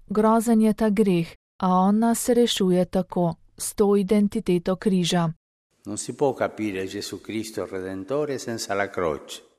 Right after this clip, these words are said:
Speaker 1: Ne moremo razumeti Jezusa Kristusa Odrešenika brez križa.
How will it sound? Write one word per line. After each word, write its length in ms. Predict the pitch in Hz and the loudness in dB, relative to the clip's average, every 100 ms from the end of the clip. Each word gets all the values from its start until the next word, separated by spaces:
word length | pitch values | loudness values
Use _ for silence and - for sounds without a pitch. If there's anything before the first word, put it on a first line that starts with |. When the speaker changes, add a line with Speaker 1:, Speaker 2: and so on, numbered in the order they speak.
| _ - | _ 0
Speaker 1:
Ne 180 | 190 | 2
moremo 460 | 190 208 233 240 208 | 4 4 2 4 4
razumeti 760 | 180 160 180 185 202 - 226 202 | 2 0 2 4 2 0 -2 0
Jezusa 600 | 175 175 208 190 214 190 | 2 0 -2 -2 0 0
Kristusa 760 | - 226 226 - 220 - 202 - | 0 -2 -4 -4 -4 0 0 0
Odrešenika 1000 | 180 170 170 - 185 196 226 - 226 220 | -2 0 -2 0 2 2 2 0 0 0
brez 500 | 185 185 180 175 - | 0 2 2 0 -2
križa. 580 | 214 175 170 170 165 | -2 0 0 0 -2